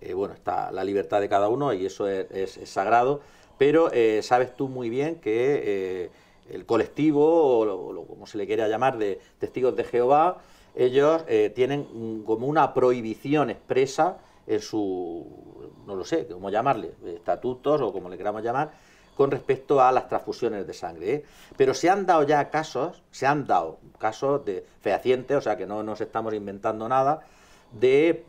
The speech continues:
algún paciente que, eh, los padres o los familiares directos que tenían autoridad, porque el paciente no podía,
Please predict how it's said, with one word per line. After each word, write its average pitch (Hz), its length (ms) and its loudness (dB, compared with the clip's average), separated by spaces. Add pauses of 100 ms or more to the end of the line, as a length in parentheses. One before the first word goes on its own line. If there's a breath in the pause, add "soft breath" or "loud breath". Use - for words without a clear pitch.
(120)
algún 113 380 -2
paciente 151 720 -2
que, 131 460 0
eh, 101 280 -2
los 95 220 -8 (220)
padres 120 400 2 (400 soft breath)
o 107 300 0
los 104 360 -2
familiares 110 600 0
directos 113 380 -4
que - 120 -6
tenían 113 260 -6
autoridad, 113 500 0
porque 101 200 -6
el 87 60 -8
paciente 107 420 -8
no 107 100 -8
podía, 117 400 -2